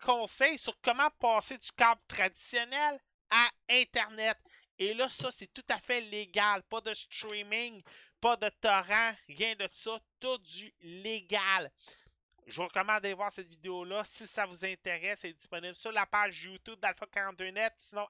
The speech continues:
Actarus. On commence tout de suite.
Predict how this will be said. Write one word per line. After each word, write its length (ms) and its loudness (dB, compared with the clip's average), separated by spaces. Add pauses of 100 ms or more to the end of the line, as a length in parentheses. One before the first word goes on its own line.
Actarus. 680 -2 (920)
On 180 0
commence 460 0
tout 140 -8
de 60 -20
suite. 580 -2